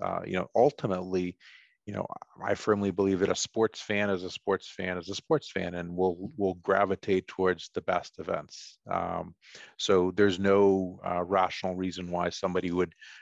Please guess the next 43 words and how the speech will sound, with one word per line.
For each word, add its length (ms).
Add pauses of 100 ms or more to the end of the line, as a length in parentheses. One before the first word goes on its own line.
(140)
necessarily 680 (220)
shut 320
off 280
one 360
to 80
watch 320
the 120
other. 260
But 220 (400)
one 160
of 60
the 80
great 240
things 320
F 240
one 220
has 320
going 260
for 180
it 120
too 240
is 200
we 160
are 480
on 380
at 240 (460)
different 380
times, 500
right? 180
So 160
we, 380 (400)
we 160
aren't 240 (400)
sort 220
of 120 (560)
every, 540
uh, 260
Sunday 440
afternoon 420
at 100
one 220
P 200
M. 280